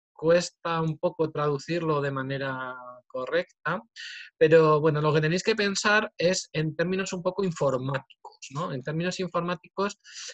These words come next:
si la regla es del tipo ahora se vuelve o se vuelve, es que hay un flanco de disparo, hay una condición, un, un, un dispositivo cuyo parámetro ha cambiado y entonces va a disparar la regla.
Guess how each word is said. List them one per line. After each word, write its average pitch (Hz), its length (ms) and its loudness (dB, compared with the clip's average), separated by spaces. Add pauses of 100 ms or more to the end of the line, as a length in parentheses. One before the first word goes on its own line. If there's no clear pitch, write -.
si - 240 -4
la 143 160 2
regla 175 340 4
es 185 80 2
del 185 200 4
tipo 156 480 2
ahora 143 260 4
se 180 140 0
vuelve 175 340 2
o 127 60 4
se 127 140 -2
vuelve, 180 360 0
es 185 120 -4
que - 80 2
hay 170 120 4
un 160 120 0
flanco 175 480 -2
de 160 120 4
disparo, 175 520 0
hay 165 340 0
una 151 180 -2
condición, 170 640 -2
un, 160 260 -4
un, 165 160 -8 (100)
un 165 160 -4
dispositivo 180 580 -4
cuyo 147 200 -2
parámetro 151 440 -2
ha 147 100 -2
cambiado 135 500 -4
y 135 80 -4
entonces 156 420 -4
va 156 80 -2
a - 20 -2
disparar 127 420 -8
la 110 220 -12
regla. - 240 -18